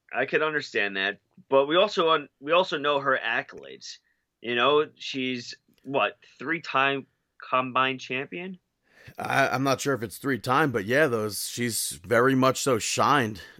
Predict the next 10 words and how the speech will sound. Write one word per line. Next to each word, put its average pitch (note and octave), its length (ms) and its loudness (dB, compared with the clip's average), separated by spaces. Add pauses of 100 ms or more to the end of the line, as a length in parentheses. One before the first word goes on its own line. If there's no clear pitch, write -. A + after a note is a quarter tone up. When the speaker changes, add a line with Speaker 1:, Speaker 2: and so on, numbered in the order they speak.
(120)
Speaker 2:
outshined C#3+ 600 6
Speaker 1:
Yeah. A#2+ 140 6
Speaker 2:
a - 20 2
lot C#3 200 10
of A#2+ 120 4
people G2+ 320 2
at G2+ 120 -2
the, G2 200 0
the G2 180 -6
Combine. F#2+ 600 -2